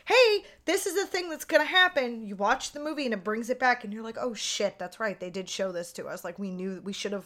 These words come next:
like, remembered that this was coming." But the way they did it in this movie, it was just too, it, if they had just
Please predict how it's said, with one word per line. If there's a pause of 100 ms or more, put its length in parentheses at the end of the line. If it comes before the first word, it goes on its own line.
(140)
like, (300)
remembered
that
this
was
coming." (400)
But
the
way
they
did
it
in
this
movie, (440)
it
was
just
too,
it, (880)
if
they
had
just